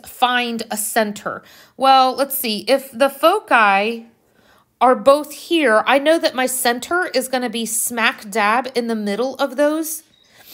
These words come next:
These guys are ten units apart because you've got seven on one side and three on the other. So they're ten units apart.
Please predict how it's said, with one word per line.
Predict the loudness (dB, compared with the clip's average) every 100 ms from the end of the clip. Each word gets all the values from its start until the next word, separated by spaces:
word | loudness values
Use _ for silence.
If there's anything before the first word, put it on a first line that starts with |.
| -20 -12 -2
These | 0 4
guys | 2 2
are | -2
ten | -4 0 2 2
units | -2 -2 -2 -4
apart | -4 2 0 0
because | -6 -6 -6
you've | -4
got | -4 -4
seven | 0 2 2 0
on | -2 -4
one | -4 -4
side | -2 -2
and | -2 -6
three | -8 -6 -4
on | -6
the | -6
other. | -8 -6 -8 -10 -20 -20
So | -10 -4
they're | -2 -2
ten | -2 0 0 0
units | -6 -6 -6
apart. | -6 -2 -2 -2